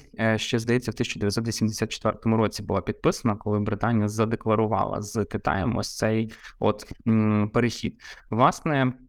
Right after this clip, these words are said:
гонконгівський варіант начебто пропонували для Криму, що, можливо, якимись дипломатичним шляхом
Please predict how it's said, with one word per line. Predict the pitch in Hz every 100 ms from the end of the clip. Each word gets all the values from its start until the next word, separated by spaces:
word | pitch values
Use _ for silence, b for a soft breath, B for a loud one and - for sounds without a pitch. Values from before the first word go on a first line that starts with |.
| _ -
гонконгівський | 110 135 147 - 127 110 - - 104
варіант | 104 110 165 202 - - -
начебто | 110 113 - 101
пропонували | - - 104 104 98
для | 98 101 101 101
Криму, | - 139 196 180
що, | 139 -
можливо, | 104 104 113 151 110
якимись | 98 107 107 101
дипломатичним | 107 98 104 101 101 - 113
шляхом | - - - 185 190